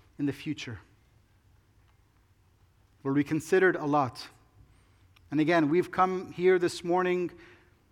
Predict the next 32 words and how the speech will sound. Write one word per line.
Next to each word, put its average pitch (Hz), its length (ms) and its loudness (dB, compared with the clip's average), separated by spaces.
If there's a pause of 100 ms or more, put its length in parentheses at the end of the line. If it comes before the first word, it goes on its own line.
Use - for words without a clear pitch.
(260)
with 147 120 -2
all 175 160 6
different 175 360 -2
kinds 165 360 0
of 143 80 -4
experiences 131 760 -6
and 110 120 -10
trials 147 380 0
and 120 80 -8
hardships, 127 680 -10
joys 170 440 4
and 143 120 0
sorrows. 131 640 -8 (480)
And - 80 -8
so, 151 100 -6
Father, 156 240 2
would 151 120 0
you 160 80 -6
speak - 600 -12 (100)
to 156 260 -4
us 135 200 -6
as 147 180 -6
you 139 80 -2
have 139 160 -4
been 139 100 -10
speaking? 131 360 -10
Would 131 120 -4
you 143 100 0
minister? 151 500 -2 (720)
Would 165 120 2
you 180 100 2
bring 196 560 2